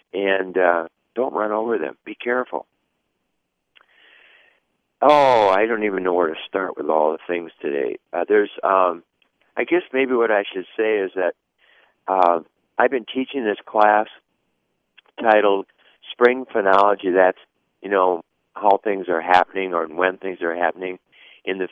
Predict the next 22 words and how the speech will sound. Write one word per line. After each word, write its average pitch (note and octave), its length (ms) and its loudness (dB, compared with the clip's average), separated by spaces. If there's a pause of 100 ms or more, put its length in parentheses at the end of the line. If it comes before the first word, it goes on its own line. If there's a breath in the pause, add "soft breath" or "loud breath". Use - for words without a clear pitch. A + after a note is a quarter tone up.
field. G#2 380 0 (720)
Um, F2 500 0 (800)
we're, G#2 200 2 (300)
we've F#2 260 -10
been A2+ 140 -4
looking A#2+ 260 -4
at G#2+ 120 -4
wildflowers, G2+ 800 2
looking G#2 320 -8
at G2 120 -8
trees, F#2+ 520 -4
looking G2+ 280 -8
at F2+ 80 -6
all F#2 140 2
kinds G2+ 300 -6
of F2 80 -4
other F#2+ 300 0
things. E2 280 -6 (640 loud breath)
But A#2 100 2
it's - 160 -14
part C3+ 360 2
of, - 80 -12